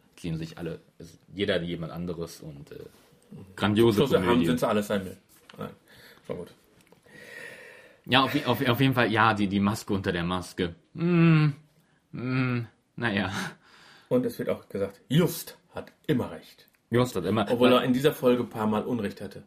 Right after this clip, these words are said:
Speaker 1: Ja. Was ich davor auch noch schön finde, ähm,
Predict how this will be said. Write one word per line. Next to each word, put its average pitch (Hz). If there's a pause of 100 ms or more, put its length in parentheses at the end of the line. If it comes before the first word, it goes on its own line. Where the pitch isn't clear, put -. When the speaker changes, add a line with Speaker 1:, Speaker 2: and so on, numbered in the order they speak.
(100)
Speaker 1:
Ja. 95 (320)
Was 107
ich 127
davor 147
auch 156
noch 143
schön 139
finde, 120 (520)
ähm, 107